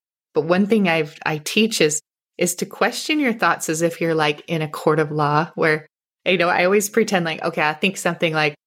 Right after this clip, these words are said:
we'll use my curly hair, you know? So, "Oh, my curly hair, you know, I, I look like I haven't gotten ready today because my hair's curly," right? So obviously I don't care.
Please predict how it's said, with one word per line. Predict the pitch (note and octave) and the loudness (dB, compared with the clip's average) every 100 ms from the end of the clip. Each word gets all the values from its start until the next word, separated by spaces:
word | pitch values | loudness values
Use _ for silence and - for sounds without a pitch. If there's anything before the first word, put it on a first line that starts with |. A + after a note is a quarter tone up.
| - | -12
we'll | F3 F3 | -2 0
use | F3 F#3 | 0 -2
my | F#3+ | -2
curly | - C4+ C4+ | 0 0 2
hair, | D#4 A3 | 0 0
you | E3+ | -2
know? | F3 A3 | -2 -4
So, | C4 G3 | -2 0
"Oh, | - A3 F#3 | 2 2 2
my | F3 E3+ | 0 -2
curly | - A3 G3+ | 0 2 2
hair, | G3 E3+ D#3 | 2 2 2
you | D#3 D#3+ | 2 0
know, | D#3 D3+ | 0 2
I, | D3+ D#3 | 2 2
I | - E3 | 0 2
look | E3+ F#3 | 2 0
like | F#3+ E3+ | 0 -2
I | D#3+ | -2
haven't | D#3 D#3+ D#3 | -2 -4 -2
gotten | D#3 F3 | -4 -2
ready | D#3+ D3 D3 | -2 0 -2
today | D3 D#3 - E3 | -6 -4 0 0
because | D#3+ - D#3+ | -2 -2 0
my | D#3+ | 0
hair's | D3 D3+ D3 | 0 0 -2
curly," | - - - - - | -6 -4 -4 -6 -2
right? | D#3 F3+ - | 0 0 -2
So | - D#3 | -4 -2
obviously | - D3+ D#3 D3+ D3+ | 0 -2 -2 -2 -2
I | D3 | -4
don't | D3 C#3+ - | -2 -4 -2
care. | A3 A3 G#3 | 0 2 2